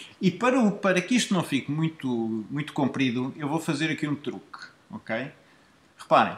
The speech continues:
se eu quiser juntar texto, eh, eh,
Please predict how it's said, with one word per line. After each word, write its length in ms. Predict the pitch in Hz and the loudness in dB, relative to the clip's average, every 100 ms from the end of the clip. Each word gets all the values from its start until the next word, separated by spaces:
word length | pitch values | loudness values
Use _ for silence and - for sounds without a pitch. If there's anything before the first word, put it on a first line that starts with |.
| - | -4
se 140 | 214 | -2
eu 60 | 214 | 2
quiser 420 | 262 196 180 143 | 2 4 4 4
juntar 540 | 165 170 135 113 - | 2 2 4 2 2
texto, 580 | 156 123 120 - 117 95 - - | 6 6 4 -4 -8 -8 -12 -6
eh, 200 | 131 131 | -6 -4
eh, 160 | 117 | -6